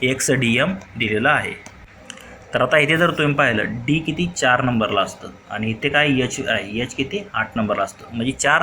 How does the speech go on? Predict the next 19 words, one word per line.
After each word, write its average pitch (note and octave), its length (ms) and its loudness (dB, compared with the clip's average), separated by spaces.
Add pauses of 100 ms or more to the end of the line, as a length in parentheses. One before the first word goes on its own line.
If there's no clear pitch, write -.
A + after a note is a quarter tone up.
अधिक C#3 320 -2
चार B2+ 240 2
केलेलं G#2+ 300 -2
आहे F#2+ 80 -2
इथे. - 760 -12
जे C#3 160 2
किती D#3+ 240 -2
नंबरला D#3 440 2
असतं? D#3 340 0 (460)
जे, D#3 360 2 (1160)
जे B2 260 2 (340)
दहा B2 180 2
नंबरला A2 360 2
असतं. F2+ 220 -4 (120)
दहा A#2 240 2
अधिक C3+ 200 2
चार C#3 240 0
किती? C#3+ 180 -2
चौदा, G#2+ 420 2